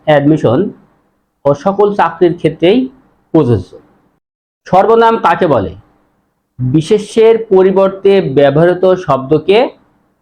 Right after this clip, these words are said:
সর্বনাম পদ বলে। বাক্যের মধ্যে বিশেষ্য যে ভূমিকা পালন করে, সর্বনাম অনুরূপ ভূমিকা পালন করে।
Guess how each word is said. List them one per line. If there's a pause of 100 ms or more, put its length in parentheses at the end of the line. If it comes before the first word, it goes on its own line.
(140)
সর্বনাম
পদ
বলে। (960)
বাক্যের
মধ্যে (400)
বিশেষ্য
যে
ভূমিকা
পালন
করে, (580)
সর্বনাম (380)
অনুরূপ
ভূমিকা (400)
পালন
করে।